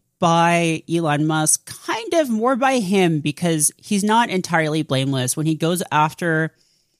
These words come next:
Riz Ahmed's character, he does so by looking at his girlfriend's emails, who is a lawyer who is working for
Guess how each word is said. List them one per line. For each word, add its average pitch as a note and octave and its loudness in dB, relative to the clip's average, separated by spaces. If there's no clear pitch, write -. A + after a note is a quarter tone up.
Riz E3 0
Ahmed's D#3 2
character, G3 -2
he D#3+ -4
does C#3+ 0
so F3+ 0
by C#3 -2
looking F3+ 0
at D3 -2
his C#3+ -4
girlfriend's E3 -2
emails, B2 -4
who D3+ -4
is C3 -2
a B2 0
lawyer G3 -2
who F3+ -2
is C#3 -2
working D#3 -4
for C#3 -6